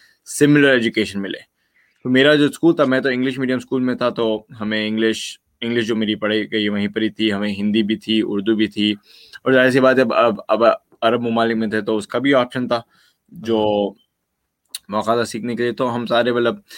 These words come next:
Speaker 1: basically وہی ہوتا ہے نا جو کلچر کے قریب ہو۔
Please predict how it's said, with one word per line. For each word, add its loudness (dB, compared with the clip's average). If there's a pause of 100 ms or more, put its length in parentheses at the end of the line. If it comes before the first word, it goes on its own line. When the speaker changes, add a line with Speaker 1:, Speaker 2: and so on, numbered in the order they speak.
(400)
Speaker 1:
basically 2 (500)
وہی 4
ہوتا 2
ہے 0
نا 0
جو 2
کلچر 0
کے -2
قریب -2
ہو۔ -2